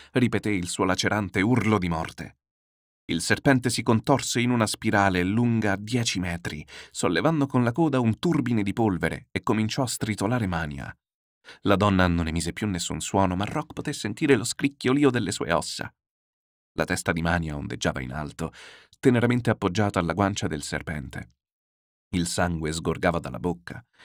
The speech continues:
e a zampilli, dalle unghie della mano che ciondolava spezzata. Quindi il serpente aprì la bocca, spalancando completamente le mascelle, e cominciò ad introdurre la testa di Mania nella sua, come un guanto ricopre un dito.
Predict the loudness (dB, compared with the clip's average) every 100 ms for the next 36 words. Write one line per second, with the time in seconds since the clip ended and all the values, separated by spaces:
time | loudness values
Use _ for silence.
0 | -8 2 2 2 -2 -2 -2 -2 -6 -12
1 | -16 -8 -4 -2 0 0 2 2 2 2
2 | 2 2 0 -4 -2 -2 0 -2 -4 -8
3 | -8 -8 -8 -10 -16 _ _ _ _ _
4 | _ _ _ _ -2 0 2 0 -2 -4
5 | -2 -2 -2 -6 -6 -6 -6 -8 -12 -14
6 | -16 -20 -10 -2 0 0 2 2 2 2
7 | 2 2 0 -2 -2 -2 -2 -4 -8 -8
8 | -10 -14 _ _ -4 -2 2 2 2 0
9 | 0 0 -2 0 0 0 0 -2 -4 0
10 | 0 0 0 0 0 -2 -2 -2 -2 -4
11 | -10 -20 _ _ 6 6 6 2 0 0
12 | -2 -4 -4 -4 -2 -2 -2 -2 -4 -4
13 | -8 -10 -12 -16